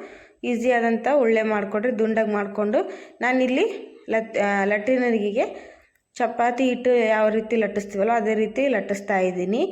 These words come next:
ಇದಕ್ಕೆ ಈ ಥರ ಪೇಪರ್ ಶೀಟನ್ನು ಸುತ್ಕೊಳ್ರಿ, ಆವಾಗ ಈಸಿಯಾಗಿ ನೀವು ಲಟ್ಟಿಸ್ಬೋದು. ಇದನ್ನು ಹೇಗೆ ರೆಡಿ ಮಾಡ್ಕೋಬೇಕು ಅಂಥೇಳಿ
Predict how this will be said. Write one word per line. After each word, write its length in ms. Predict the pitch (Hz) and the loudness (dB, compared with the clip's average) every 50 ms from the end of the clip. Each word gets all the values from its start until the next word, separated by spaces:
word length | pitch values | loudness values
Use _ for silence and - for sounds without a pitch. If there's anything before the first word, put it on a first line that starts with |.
| - - - - - - | -6 -12 -16 -16 -10 -8
ಇದಕ್ಕೆ 380 | 233 220 247 240 262 269 269 | -6 -6 -4 -2 -2 0 0
ಈ 100 | 254 262 | 0 0
ಥರ 100 | 254 254 254 254 254 - | 0 -2 -2 -2 -2 0
ಪೇಪರ್ 320 | 240 240 240 247 269 254 | 0 0 2 0 -2 -4
ಶೀಟನ್ನು 460 | - - 254 233 240 233 226 254 320 320 - | -2 -2 -2 0 0 0 0 0 -2 -2 -2
ಸುತ್ಕೊಳ್ರಿ, 520 | 277 254 - - - 190 170 160 156 160 160 - - - - _ _ | -4 -6 -6 -2 -2 0 0 0 -4 -6 -8 -12 -18 -20 -20 _ _
ಆವಾಗ 280 | 214 220 240 247 254 262 | 0 0 2 2 2 2
ಈಸಿಯಾಗಿ 600 | 254 240 233 233 208 214 247 247 240 226 220 240 | 2 2 0 -2 0 0 2 2 2 2 2 2
ನೀವು 300 | 226 220 220 220 226 285 392 480 - - - - 226 | 2 2 2 2 2 2 0 0 -2 -6 -8 -4 -4
ಲಟ್ಟಿಸ್ಬೋದು. 560 | 220 214 214 202 196 - - 185 190 214 285 | -4 -2 -4 -8 -8 -6 -4 -2 0 0 2
ಇದನ್ನು 300 | 302 277 240 262 247 247 | 0 2 0 0 0 2
ಹೇಗೆ 420 | 226 233 226 233 262 254 277 277 | 2 2 2 2 2 2 2 2
ರೆಡಿ 220 | 254 240 220 226 240 | 2 0 0 0 0
ಮಾಡ್ಕೋಬೇಕು 640 | 233 233 226 220 220 - 220 196 208 202 202 - 202 | 2 0 0 -2 -2 -2 -2 0 0 -2 0 0 0
ಅಂಥೇಳಿ 440 | 196 196 190 196 196 185 208 285 | 0 0 0 -2 -2 0 0 0